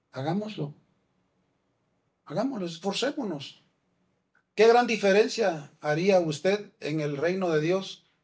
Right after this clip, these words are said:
cuando leímos el versículo diecinueve y veinte del capítulo cinco de Santiago? Se daría cuenta, usted ganando almas para Dios, el gran sa-, la gran satisfacción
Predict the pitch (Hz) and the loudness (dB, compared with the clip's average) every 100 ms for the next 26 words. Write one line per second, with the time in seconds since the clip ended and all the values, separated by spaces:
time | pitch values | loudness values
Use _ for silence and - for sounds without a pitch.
0 | - 131 135 139 151 180 175 156 143 139 | -12 -6 -4 -2 -2 -2 -2 -4 -4 -4
1 | 135 180 175 170 151 151 _ _ _ _ | -4 -6 -6 -4 -4 -4 _ _ _ _
2 | _ - 147 147 143 156 165 151 143 156 | _ -6 -4 -2 -2 -2 0 0 0 0
3 | 190 185 143 135 139 151 160 156 143 170 | -4 -2 -2 0 -2 -4 -6 -4 -4 -2
4 | 175 160 143 139 127 131 185 170 156 - | -4 0 -2 -2 -8 -6 -6 -6 -12 -16
5 | _ _ _ _ _ _ _ _ - - | _ _ _ _ _ _ _ _ -10 -10
6 | - _ _ - 131 135 190 160 214 220 | -12 _ _ -2 0 2 2 2 0 0
7 | 165 151 _ _ _ _ _ _ _ _ | -4 -6 _ _ _ _ _ _ _ _
8 | _ _ _ _ 160 143 175 220 180 185 | _ _ _ _ -8 -6 0 2 4 2
9 | 202 180 185 208 190 156 160 147 160 233 | 0 4 4 4 -2 -4 -4 -4 -2 -4
10 | 202 - - _ - 147 180 208 233 240 | -6 -12 -20 _ -10 -8 -8 -4 -4 -4
11 | 220 - 185 180 151 160 208 208 185 - | -8 -6 -6 -4 -2 0 -2 -2 -4 -6
12 | 151 156 143 220 233 208 | -8 -6 -6 -4 -6 -8